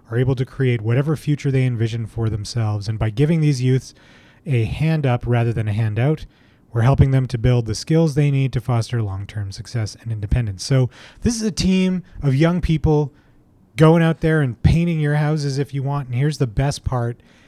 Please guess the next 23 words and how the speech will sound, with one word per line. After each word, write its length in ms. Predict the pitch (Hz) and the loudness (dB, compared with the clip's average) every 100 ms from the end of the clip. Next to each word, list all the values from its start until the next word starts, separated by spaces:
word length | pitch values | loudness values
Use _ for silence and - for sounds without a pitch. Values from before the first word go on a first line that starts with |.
| _ | _
They 100 | - | -8
donate 480 | 117 143 139 156 156 | -4 0 2 0 -2
fifty 440 | - - 165 - 185 | -6 -4 -4 -4 -6
percent 500 | 175 139 139 110 113 _ - - | -6 -4 -4 -6 -8 _ -20 -8
of 160 | 131 113 | -6 -6
all 280 | - 135 139 | -2 0 2
of 80 | 131 | 0
their 140 | 139 | -2
profits 560 | - 139 127 - 120 - | 0 -2 -2 -2 -6 -6
to 140 | 131 | -4
the 100 | 117 | -2
Youth, 380 | 117 123 127 - - | -2 -2 -4 -10 -12
Youth 380 | 139 131 165 - | 0 2 2 0
Empowerment 600 | 131 117 143 135 135 131 131 | -2 -2 -2 -2 -2 -4 -6
and 140 | 117 | -8
Support 460 | - 107 - 120 - | -8 -6 -4 -4 -6
Services 460 | 123 117 - 113 | -8 -8 -8 -8
Organization, 680 | 117 113 110 120 123 156 180 - - - - _ _ _ | -6 -4 -4 -4 -4 -4 -6 -10 -20 -20 -20 _ _ _
uh, 360 | 139 127 123 123 - - - - | -2 0 0 -4 -10 -20 -20 -8
because 560 | 131 - 131 123 - - - | -4 0 0 0 -8 -16 -12
that's 280 | 117 117 - | -4 -4 -2
where 340 | 117 120 117 107 | -2 0 -2 -2
their 420 | 117 113 110 | -2 -2 -4